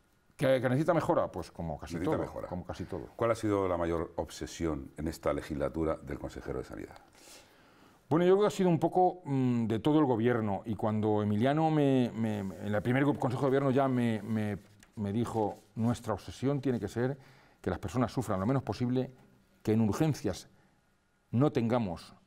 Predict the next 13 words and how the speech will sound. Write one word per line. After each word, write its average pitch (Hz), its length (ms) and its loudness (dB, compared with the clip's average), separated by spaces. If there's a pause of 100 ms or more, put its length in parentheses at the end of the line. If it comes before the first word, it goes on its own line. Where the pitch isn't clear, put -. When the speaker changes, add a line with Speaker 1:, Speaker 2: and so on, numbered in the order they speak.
(120)
Speaker 1:
problemas 107 400 2
como 107 160 0
hemos 107 120 0
venido 104 220 0
teniendo 117 480 -2 (280)
y 101 80 -2
que 117 100 0
la 104 120 2
gente 156 420 0 (340)
tenga 139 400 0 (240)
la 110 140 0
mayor 113 240 2
accesibilidad. 90 640 -4